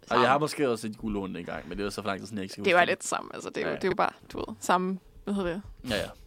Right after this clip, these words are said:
Speaker 1: Samme univers.
Speaker 2: Dumme ting. <laughs> Øh, hvad hedder det? V C U, I don't know.
Speaker 1: <laughs>
Speaker 2: Øh, og fredag, hvad er det, vi skal der?
Speaker 1: Jamen, der er det quiz-tema.
Speaker 2: Ja.
Speaker 1: Øh, og vi ved ikke, hvad quizzen handler om.
Speaker 2: Nej, fordi
Speaker 1: Det er
Speaker 2: det er
Speaker 1: sådan,
Speaker 2: Benjamin, der laver den.
Speaker 1: Ja, vi har inviteret Benjamin ind,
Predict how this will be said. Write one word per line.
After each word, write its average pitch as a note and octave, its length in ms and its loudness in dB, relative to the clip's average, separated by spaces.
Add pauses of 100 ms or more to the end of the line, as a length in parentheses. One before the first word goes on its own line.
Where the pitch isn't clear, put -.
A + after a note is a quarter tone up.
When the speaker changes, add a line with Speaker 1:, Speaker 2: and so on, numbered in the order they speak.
(120)
Speaker 1:
Samme A2+ 180 0
univers. F2+ 340 -4
Speaker 2:
Dumme G3+ 240 4
ting. - 240 0
<laughs> - 60 -4 (920)
Øh, F#3+ 380 6 (220)
hvad G#3 160 2
hedder A3 100 6
det? G3 200 4 (340)
V G3+ 200 2
C - 140 -2
U, G3+ 260 2
I - 40 2
don't - 40 4
know. F#3 220 2 (420)
Speaker 1:
<laughs> G3 80 8
Speaker 2:
Øh, G3+ 360 10
og G#3 80 6
fredag, C4 440 8
hvad A#3+ 100 10
er A3 40 10
det, A3+ 100 8
vi A3 80 4
skal G#3+ 220 4
der? F#3+ 180 6 (200)
Speaker 1:
Jamen, A#2 120 -6
der C#3 60 6
er D#3 40 6
det D#3 120 0
quiz-tema. C#3+ 440 0 (160)
Speaker 2:
Ja. G#3 100 4 (280)
Speaker 1:
Øh, F#2+ 200 2
og G2 140 2
vi G#2+ 100 0
ved B2 120 2
ikke, B2 100 2
hvad A2+ 80 -2
quizzen A#2 280 -4
handler G2+ 240 0
om. C#2 180 -6 (220)
Speaker 2:
Nej, F#3 180 6
fordi G#3 160 -2
Speaker 1:
Det G#3 40 2
er - 20 2
Speaker 2:
det G3+ 60 4
er - 40 4
Speaker 1:
sådan, F#3+ 140 2
Speaker 2:
Benjamin, G3 240 4
der E3 80 -2
laver E3+ 220 4
den. A#3+ 100 6
Speaker 1:
Ja, A2+ 140 4 (180)
vi B2 60 2
har A2 80 4
inviteret A#2 360 0
Benjamin D#3 320 0
ind, C#3+ 140 -2